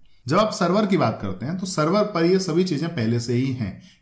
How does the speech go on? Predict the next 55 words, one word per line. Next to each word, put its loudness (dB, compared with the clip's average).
यानी 2
कि 0
अपाचे -2
पहले -2
से -2
काम 0
कर -2
रहा -2
है, -2
माई -2
एस -6
क्यू -4
एल -6
पहले 0
से -4
काम 0
कर -6
रहा -10
है। -14
आपको 0
उन 2
सब -2
चीजों -2
को 0
start -2
करने -2
की, -2
चिंता -6
करने -2
की -4
जरूरत -4
नहीं -2
है, -2
configuration -2
की -2
चिंता -6
करने -2
की -6
जरूरत -6
नहीं -2
है। -4
आपको 0
simply 0
अपना -2
काम -2
करना -4
है, -6
यानी 0
कि -2
इंस्टॉलेशन -4
का। -18
कैसे 2
करेंगे 2
आप 0
installation? -2